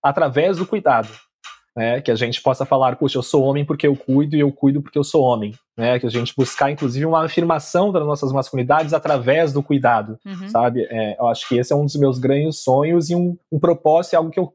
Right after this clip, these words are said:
Speaker 1: tento implementar aqui na minha casa, é, de trazer o cuidado, não só, inclusive, não só como uma tarefa e como uma obrigação, de tentar buscar um prazer nesse lugar,
Speaker 2: Uhum.
Speaker 1: né?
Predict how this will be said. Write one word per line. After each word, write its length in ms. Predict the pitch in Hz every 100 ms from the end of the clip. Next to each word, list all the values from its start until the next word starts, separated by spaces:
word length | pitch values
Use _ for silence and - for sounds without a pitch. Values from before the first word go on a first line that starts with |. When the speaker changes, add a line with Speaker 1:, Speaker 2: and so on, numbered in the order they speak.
| -
Speaker 1:
tento 260 | 160 170
implementar 600 | 175 156 165 165 165 156 151
aqui 160 | -
na 100 | 156
minha 160 | 151 160
casa, 500 | - 147 143 131 117 _
é, 260 | 120 117 117
de 100 | -
trazer 320 | 139 123 143
o 80 | 147
cuidado, 440 | 156 147 151 139
não 180 | 139 214
só, 180 | - -
inclusive, 380 | 180 160 147 180
não 120 | 170 226
só 140 | 262
como 180 | 254 175
uma 140 | 160
tarefa 680 | 143 143 123 131 160 - 208 -
e 60 |
como 180 | 143 139
uma 80 | 135
obrigação, 800 | 131 135 123 117 - 147 180 190 _ 143
de 100 | -
tentar 280 | 180 180
buscar 400 | 175 190 - 190
um 100 | 185 190
prazer 500 | 214 185 143 156 139
nesse 240 | 120 -
lugar, 320 | 120 107 98 - -
Speaker 2:
Uhum. 220 | 185 185 220
Speaker 1:
né? 300 | 117 120 131